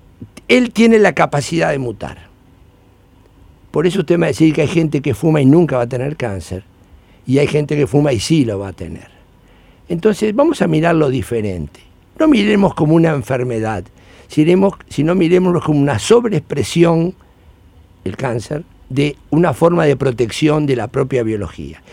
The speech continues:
¿Y lo hacen mutar qué? Lo pueden hacer mutar los virus, y por eso tenemos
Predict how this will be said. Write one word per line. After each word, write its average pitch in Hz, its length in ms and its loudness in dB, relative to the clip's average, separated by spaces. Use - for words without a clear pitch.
¿Y 190 120 4
lo 247 120 4
hacen 220 260 2
mutar 170 540 2
qué? 98 220 0
Lo 120 100 -2
pueden 139 220 -2
hacer 131 260 -4
mutar 117 380 -2
los 104 140 -6
virus, 180 500 -4
y 117 100 -2
por 110 220 -4
eso 120 240 -4
tenemos 120 580 -6